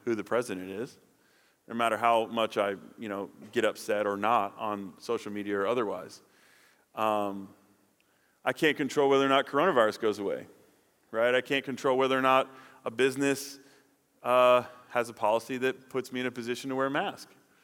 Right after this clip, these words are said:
Um, what I can do, right, is control how I respond to those things. But all that comes back to me controlling myself,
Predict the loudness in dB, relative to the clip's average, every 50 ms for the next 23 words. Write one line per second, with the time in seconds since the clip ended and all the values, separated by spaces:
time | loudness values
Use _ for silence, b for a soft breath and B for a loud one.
0 | b b b b b b b b b b b _ _ _ -4 -2 0 0 -2 -4
1 | -8 -6 -4 0 0 0 0 -2 -4 -6 -4 -2 0 2 4 4 4 4 2 -2
2 | -6 -6 -8 -8 -4 0 0 0 2 4 4 4 4 4 2 0 -6 -6 -4 -2
3 | 0 0 -2 -2 -4 -4 -2 -4 -4 -4 -6 -8 -8 -8 -10 -14 -18 _ _ _
4 | _ _ _ _ _ _ _ _ _ _ _ 0 2 2 4 4 2 0 0 -4
5 | -8 -2 0 0 0 0 -2 -6 -8 -8 -6 -6 -8 -6 -4 -4 -2 -2 -2 -2
6 | -4 -4 -4 -4 -4 -4 -4 -6 -10